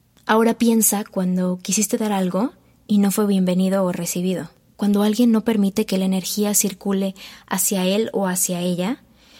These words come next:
el ciclo no se completa y queda atascado. La totalidad infinita busca canales abiertos para manifestarse. Así como la naturaleza busca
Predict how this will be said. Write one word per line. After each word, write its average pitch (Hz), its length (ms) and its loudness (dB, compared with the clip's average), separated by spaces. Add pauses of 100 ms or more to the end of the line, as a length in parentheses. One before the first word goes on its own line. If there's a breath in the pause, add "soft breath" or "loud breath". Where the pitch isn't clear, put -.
(160 soft breath)
el 185 120 0
ciclo 208 300 0
no 196 140 2
se 202 120 0
completa 185 640 -4 (320 loud breath)
y 226 120 0
queda 214 360 2
atascado. 208 640 -2 (200)
La 202 120 0
totalidad 220 460 2
infinita 226 760 2
busca 247 680 0 (120)
canales 208 640 0
abiertos 196 560 -2
para 185 220 -4
manifestarse. 180 920 -4 (540 soft breath)
Así 190 200 2
como 233 180 4
la 220 100 2
naturaleza 202 720 0 (200)
busca 196 600 0